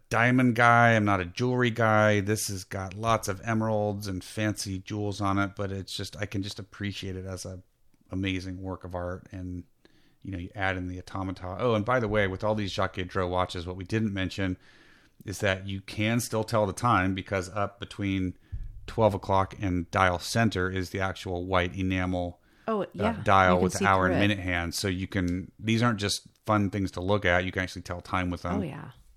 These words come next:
Speaker 1: But, uh,
Speaker 2: There was a watch at the local jeweler that had a, a hunter case cover, but it actually had a tiny little hole in the case so that you could actually see through and see the hands, and you could tell what time it was. It was an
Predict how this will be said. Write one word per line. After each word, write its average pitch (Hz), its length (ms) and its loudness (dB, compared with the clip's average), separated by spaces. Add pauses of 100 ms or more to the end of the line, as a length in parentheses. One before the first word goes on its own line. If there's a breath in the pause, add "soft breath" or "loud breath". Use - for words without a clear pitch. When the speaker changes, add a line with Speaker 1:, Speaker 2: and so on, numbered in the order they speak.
(440)
Speaker 1:
But, 92 340 -6
uh, 87 220 -6 (240 soft breath)
Speaker 2:
There 170 100 -2
was 170 120 0
a 175 80 0
watch 160 340 -2
at 156 160 -8
the 147 340 -2 (440)
local 151 260 -4
jeweler 156 640 -4
that 156 160 -6
had 143 300 -4
a, 139 260 -4 (720 soft breath)
a 156 60 -8
hunter 156 320 -4
case - 320 -8
cover, 143 560 -4
but 143 160 -4
it - 20 -6
actually 139 420 -8
had 135 140 -8
a 127 40 -10
tiny 151 340 -6
little 156 200 -4
hole 143 500 -2 (360 soft breath)
in 156 120 -4
the 147 60 -4
case 156 320 -4
so 151 120 -4
that 143 80 -4
you 147 80 -6
could 151 120 -6
actually 143 280 -10
see 147 240 -8
through 147 560 -4 (380 soft breath)
and 143 180 -4
see 147 440 -8
the 156 60 -6
hands, 135 680 -6
and 156 100 -6
you 151 60 -6
could 143 120 -6
tell 139 160 -4
what - 140 -8
time 139 220 -8
it - 100 -8
was. - 320 -10 (340)
It 156 120 -4
was 156 160 0
an - 80 -4